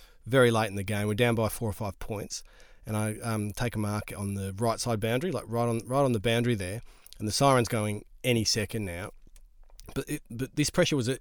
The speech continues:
was a kind of a different one because we had this team rule at the time, uh, that you always had to centre it from the boundary. You, you weren't to take any shots from the, from the boundary.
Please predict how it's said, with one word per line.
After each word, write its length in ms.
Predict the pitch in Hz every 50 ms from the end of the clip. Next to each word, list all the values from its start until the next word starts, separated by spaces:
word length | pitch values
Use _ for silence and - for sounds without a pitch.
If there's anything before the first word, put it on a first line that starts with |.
| -
was 160 | 123 123 110 110
a 40 |
kind 200 | - - 127 113
of 60 | 107 101
a 40 |
different 300 | 92 117 110 - 143 127
one 100 | 107 92
because 180 | 90 - 117 110
we 80 | 139 143
had 120 | 160 156
this 180 | 160 - - -
team 300 | - 120 120 127 127 117
rule 280 | 113 113 107 110 110
at 60 | 107
the 80 | 95 98
time, 380 | - 113 110 110 110 107 104 - - - - - - - - - -
uh, 160 | - 107 110
that 120 | 107 113 107
you 80 | 113 123
always 260 | 131 127 127 120 -
had 80 | 127 110
to 60 | - 107
centre 300 | - - 107 107 101 98
it 100 | - -
from 140 | - 107
the 80 | 101 95
boundary. 500 | 92 95 95 98 95 90 85 85 - - -
You, 180 | - 107 107 -
you 120 | - 107 107
weren't 180 | 107 104 95
to 80 | - -
take 220 | - 104 104 95
any 120 | 104 101 95
shots 280 | - - 92 - -
from 260 | - 104 98 95 95
the, 200 | 95 92 90 90 -
from 160 | - - 110
the 100 | 104 95
boundary. 380 | 90 98 95 98 101 98 92